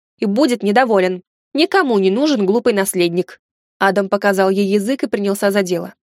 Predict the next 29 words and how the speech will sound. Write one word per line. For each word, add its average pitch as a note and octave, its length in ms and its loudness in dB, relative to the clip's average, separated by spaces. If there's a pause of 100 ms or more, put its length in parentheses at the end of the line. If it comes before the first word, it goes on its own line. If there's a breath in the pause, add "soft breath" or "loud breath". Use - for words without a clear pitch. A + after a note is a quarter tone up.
(220)
Я B3+ 220 2
же C#4+ 120 -2
попеняла C4 460 0
ему B3+ 260 -2
на A#3+ 240 -2
этот A3+ 180 -4
некрасивый A#3 500 -2
поступок, - 560 -6 (240)
но C4+ 160 -2
мальчик C#4+ 400 -2
не B3 100 -4
смутился. G#3 560 -4 (280)
Кажется, G3+ 400 -2
влияние G#3 460 0
сестры A3 340 -4
на A3 120 -2
брата B3+ 260 0
стало B3+ 240 -2
немного A#3 380 -2
ослабевать, A#3+ 580 -2 (280)
и C4 100 -4
я A#3+ 160 2
даже A3 260 2
не G#3+ 120 0
знала, G#3+ 340 0
радоваться B3 440 -2
этому A#3 360 -4
или A3 180 -2
нет. G3 320 -10